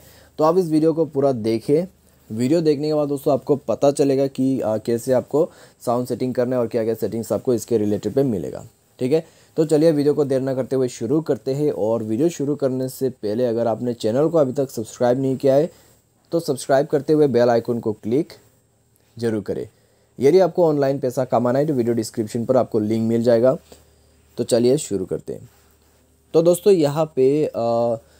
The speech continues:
हमें सबसे पहले तो जाना है अपने मोबाइल के सेटिंग पर, ठीक है। एंड एंड आपको मिलेगा sound and vibration का ऑप्शन, तो उसमें क्लिक करना है।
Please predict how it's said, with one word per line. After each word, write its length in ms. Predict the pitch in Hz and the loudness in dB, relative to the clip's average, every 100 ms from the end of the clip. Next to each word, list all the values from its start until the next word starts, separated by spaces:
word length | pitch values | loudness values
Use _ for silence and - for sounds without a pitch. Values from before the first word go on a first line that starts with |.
| _ _ _ _ _ - | _ _ _ _ _ -4
हमें 240 | 143 175 | 0 0
सबसे 320 | - 180 160 | -2 -2 -2
पहले 240 | 160 147 147 | 2 2 4
तो 100 | 143 | 4
जाना 240 | 131 143 | 4 4
है 80 | 131 | 2
अपने 140 | 135 | 0
मोबाइल 340 | 139 117 117 117 | 0 2 2 2
के 140 | 139 | -2
सेटिंग 400 | - 110 110 101 | 0 0 0 -4
पर, 120 | - - _ _ _ _ _ _ _ 135 | -6 -10 _ _ _ _ _ _ _ -2
ठीक 120 | 139 | 0
है। 180 | 107 - _ _ _ _ _ _ _ _ _ _ _ _ - | 0 -4 _ _ _ _ _ _ _ _ _ _ _ _ -2
एंड 200 | 156 170 | 0 2
एंड 140 | 180 | 2
आपको 280 | 143 143 170 | 0 2 2
मिलेगा 340 | 160 139 139 147 | 2 4 4 4
sound 300 | - 123 131 | 2 0 0
and 120 | 127 | 2
vibration 460 | 117 117 120 123 | 2 2 -2 -2
का 120 | 117 110 | 2 2
ऑप्शन, 260 | - 147 | 2 -2
तो 140 | 156 127 | 0 0
उसमें 240 | 143 135 | 0 -4
क्लिक 340 | - 120 131 | -4 -2 -2
करना 280 | - 143 143 | 2 2 2
है। 280 | 147 175 | 0 -2